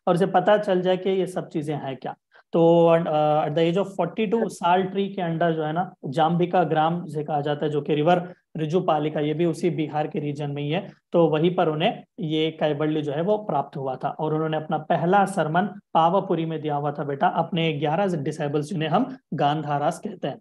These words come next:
ठीक है, remember this, ग्यारह disciples थे उनके गांधारास, और पावापुरी में ही उनकी मौत हुई, जो कि बिहार में ही है, at the age of seventy-two, four sixty-eight B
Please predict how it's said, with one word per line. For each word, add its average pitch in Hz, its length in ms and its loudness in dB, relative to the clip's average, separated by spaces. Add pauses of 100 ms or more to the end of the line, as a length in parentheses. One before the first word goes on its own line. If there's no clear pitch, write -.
(100)
ठीक 175 120 -2
है, 220 80 6
remember 165 440 2
this, 190 180 2
ग्यारह 156 240 -2
disciples 160 540 -4
थे 180 40 -4
उनके 170 260 0 (300)
गांधारास, 143 540 0 (280)
और 180 320 8
पावापुरी 180 580 4
में 180 160 0
ही 202 140 0
उनकी 180 340 -2
मौत 160 280 0
हुई, 185 80 2
जो 156 120 -2
कि 156 120 -4
बिहार 147 420 -2
में 147 120 -4
ही 151 100 -4
है, 170 220 0
at 143 80 -2
the 143 140 2
age 165 120 0
of - 20 -4 (140)
seventy-two, 151 480 2 (360)
four 190 120 4
sixty-eight 156 1120 -4
B 143 80 0